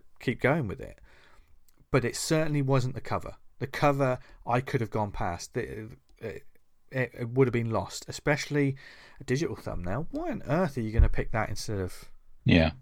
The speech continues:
Speaker 1: all the other raft of other ones? We'll have to, um, post it on the Slack and stuff. I mean, this is nothing against the Grep team, 'cause I think the book itself is great. I just think the cover does it, doesn't do it justice.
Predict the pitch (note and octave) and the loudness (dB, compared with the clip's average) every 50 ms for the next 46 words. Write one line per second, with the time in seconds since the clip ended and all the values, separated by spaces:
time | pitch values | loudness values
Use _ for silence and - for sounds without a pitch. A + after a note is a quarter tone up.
0 | - - C3+ B2+ B2 A#2 A#2+ A#2 G#2+ G2 F#2+ F2+ F#2 G2 - - A2 G2+ F#2+ F#2 | -8 -4 0 0 2 2 2 2 2 0 -2 -4 -4 -6 -8 -6 -2 -2 -2 -2
1 | - - - G2 - - - - - - - - - - - - - - - - | -4 -6 -10 -12 -12 -14 -14 -12 -12 -10 -10 -10 -10 -12 -14 -14 -16 -16 -16 -12
2 | - - - - F2+ E2+ F2 F2+ - C#3 C#3 B2+ F3+ F#3 - - - C#3 B2 A#2+ | -12 -12 -8 -6 -6 -6 -6 -6 -2 -2 0 0 0 0 0 0 0 0 2 2
3 | A#2 A2 A2 G#2 G#2 G2+ G#2 G2+ - - - - - - - - - - - - | 2 2 2 0 -2 -6 -8 -10 -14 -18 -20 -18 -18 -18 -18 -20 -14 -8 -6 -6
4 | - - - - - - - - C3 - - - B2+ A2+ A2 A2 G#2 - - A2 | -6 -6 -8 -10 -12 -4 0 2 2 2 2 0 -4 -2 -2 -2 -2 -2 -2 -2
5 | G2+ - - - F#2+ F#2+ - - - - - - - - C3+ C#3 C#3+ D#3 F3 - | -2 -2 -4 -8 -10 -10 -12 -14 -16 -12 -4 4 6 6 8 8 6 4 4 2
6 | - D#3 C3+ D#3 E3+ E3 - C#3+ C3 B2+ B2 A#2 G#2 - - G#2+ G2+ F#2+ - - | 2 0 2 2 2 2 2 0 0 0 0 0 -2 -4 -2 -2 -2 -2 -4 -8
7 | - - - - - - - - - - A#2+ G#2 G2 - A#2+ A2+ A2+ A2 - D3+ | -12 -12 -12 -2 -2 -2 -2 0 -2 -2 -2 -2 -2 -4 -2 -2 -2 -2 4 8
8 | C3 - - - C#3 B2+ - - - - - - A#2 G2+ G2 - - - - - | 10 10 10 10 6 4 4 2 0 0 0 2 2 2 0 0 -4 -8 -12 -12
9 | - - - - - - - - - - - - - - - - - - - - | -14 -14 -14 -14 -14 -14 -14 -16 -16 -18 -18 -20 -20 -20 -20 -20 -20 -20 -20 -20
10 | - - - C#3 C3 C3 - C3 B2 A#2 A2+ A2 A2 G#2+ - - - A#2+ A#2+ A2+ | -20 -6 -2 -2 -2 -2 -2 0 0 2 2 0 0 -2 -6 -6 -4 -4 -4 -4
11 | - - - B2 - G2 G#2 - - A#2+ G#2+ A#2 - A#2+ A2+ G2+ A2+ - - - | -6 -6 -6 -6 -6 -6 -6 -4 -4 -4 -4 -2 -2 -2 -2 -2 -2 -6 -6 -10
12 | - - - - - - B2+ A#2 G2+ A2 G#2 - - - - A#2+ G#2+ G#2 G2+ - | -16 -18 -18 -4 0 2 2 2 0 -2 -8 -10 -10 -4 0 0 0 0 0 0
13 | A2 G#2 G2 - - - F2+ F#2 - - - | 0 0 0 -2 -6 -8 -10 -10 -10 -12 -14